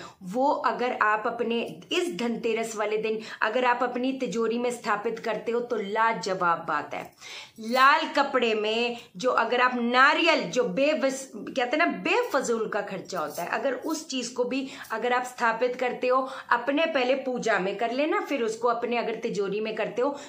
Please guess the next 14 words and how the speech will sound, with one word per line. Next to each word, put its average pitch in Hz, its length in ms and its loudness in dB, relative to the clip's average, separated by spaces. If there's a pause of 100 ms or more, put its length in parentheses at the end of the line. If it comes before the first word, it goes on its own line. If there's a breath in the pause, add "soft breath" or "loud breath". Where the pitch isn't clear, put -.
(120)
जो 262 80 -2
ये 302 140 0
फजूल 320 600 2
की 349 140 0
खर्चियां 233 520 -2
हैं, - 180 -10 (140)
वो 320 360 2
कहीं 285 280 2
ना 240 100 2
कहीं 254 220 0
समाप्ति 202 580 0
होती 214 380 -4
चली 196 240 -2
जाएगी। 185 680 -4